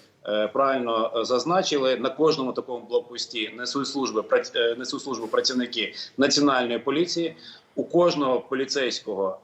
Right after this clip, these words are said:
є, е, відповідна база. Хотів би сказати, що ця база складає близько двох тисяч п'ятиста осіб, які або розшукуються за будь-які злочини. І ми по цим базам намагаємось перевіряти всіх осіб, які проходять через блок-,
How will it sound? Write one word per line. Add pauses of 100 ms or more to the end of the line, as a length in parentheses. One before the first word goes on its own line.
є,
е,
відповідна
база. (400)
Хотів
би
сказати,
що
ця
база
складає
близько (320)
двох
тисяч
п'ятиста
осіб, (300)
які
або
розшукуються
за
будь-які
злочини. (760)
І
ми
по
цим
базам (100)
намагаємось
перевіряти
всіх
осіб,
які
проходять
через
блок-,